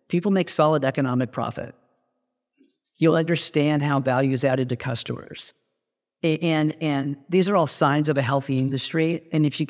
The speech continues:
if you, and maybe use a Michael Porter analysis or some homegrown thing, we all got our own spreadsheets, but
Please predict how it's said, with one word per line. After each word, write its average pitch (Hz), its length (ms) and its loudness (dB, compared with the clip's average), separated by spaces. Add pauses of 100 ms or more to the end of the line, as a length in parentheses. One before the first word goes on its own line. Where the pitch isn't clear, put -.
if 165 220 -2
you, 160 160 2
and 170 100 2
maybe 170 200 0
use 160 180 2
a 139 80 2 (220)
Michael 151 300 2
Porter 147 380 0
analysis 139 560 -2
or 131 60 -4
some 147 200 -2
homegrown 147 600 0
thing, 139 520 0
we 147 140 0
all 143 140 2
got 147 160 0
our 143 80 0
own 139 160 0
spreadsheets, 139 680 -2
but 127 260 0